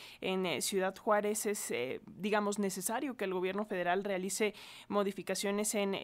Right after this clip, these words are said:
legislación, en política, eh, migratoria,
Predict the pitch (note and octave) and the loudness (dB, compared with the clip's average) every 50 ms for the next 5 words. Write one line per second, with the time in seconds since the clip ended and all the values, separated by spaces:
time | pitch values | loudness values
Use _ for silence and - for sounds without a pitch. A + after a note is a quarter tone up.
0 | D#3 F3+ F3 F#3 F3+ - F#3 F#3 F3+ F#3 - - A3+ A3 A3 G#3 G3+ G3 F#3 F#3 | -2 -2 -4 -4 -4 -6 -6 -4 -2 -2 0 2 2 2 2 2 0 0 -2 -2
1 | F#3+ G3 G3 - F#3 - A3+ G#3+ G3+ F3+ - - F#3 F#3 E3+ F3 E3 G2+ A2 F3+ | -2 -4 -6 -6 -4 2 2 4 4 4 0 0 -2 -2 0 -2 -2 -2 -2 0
2 | F#3+ F#3 E3+ F3+ E3+ E3+ E3+ - G#3 G#3 G#3 G#3 G3+ G3+ G3 | 0 0 0 0 -2 -2 0 0 2 2 2 2 2 2 2